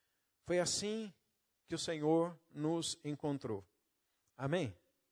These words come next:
Fala assim pro seu vizinho, "Quando Deus nos encontrou, nós não prestávamos. Tudo de ruim estava em nós. Semente do pecado estava em nós.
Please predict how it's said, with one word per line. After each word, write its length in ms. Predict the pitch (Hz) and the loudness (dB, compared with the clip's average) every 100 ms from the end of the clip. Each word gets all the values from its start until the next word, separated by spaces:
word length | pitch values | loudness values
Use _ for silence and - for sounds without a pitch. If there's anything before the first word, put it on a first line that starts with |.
| _ _ _ _ _ _ _ _ | _ _ _ _ _ _ _ _
Fala 160 | - 202 | -2 -2
assim 160 | 196 | -2
pro 140 | 185 175 | -4 -2
seu 180 | - 156 | 0 -2
vizinho, 300 | 143 156 151 | -2 -4 -4
"Quando 260 | 190 175 | -4 -2
Deus 300 | 151 190 214 | 0 2 2
nos 160 | 175 160 | -2 -8
encontrou, 680 | 170 156 139 - 170 175 - _ _ _ _ _ _ _ _ _ _ _ _ _ | -2 0 0 2 2 2 -2 _ _ _ _ _ _ _ _ _ _ _ _ _
nós 360 | 135 165 165 131 | 0 2 0 -2
não 420 | 156 180 240 269 | -4 2 2 2
prestávamos. 1040 | 247 208 - - 147 127 117 117 - - - _ _ _ _ _ _ _ _ _ _ _ _ _ _ _ _ - | 2 0 0 0 0 0 -4 -8 -10 -10 -18 _ _ _ _ _ _ _ _ _ _ _ _ _ _ _ _ -2
Tudo 240 | 294 285 | 2 2
de 160 | 220 254 | 2 2
ruim 320 | 196 262 277 | 6 6 6
estava 340 | 247 - 214 | 4 2 2
em 60 | 226 | 2
nós. 540 | 190 160 123 - 104 - _ _ _ _ _ _ _ _ _ _ _ _ _ | 4 2 2 -4 -6 -10 _ _ _ _ _ _ _ _ _ _ _ _ _
Semente 600 | - - 220 220 302 269 | -8 -4 0 2 2 2
do 100 | 254 | 0
pecado 480 | 254 240 208 247 262 | 4 4 4 4 4
estava 340 | 214 - 233 240 | 4 4 4 6
em 80 | |
nós. 460 | 214 180 135 - | 6 6 6 0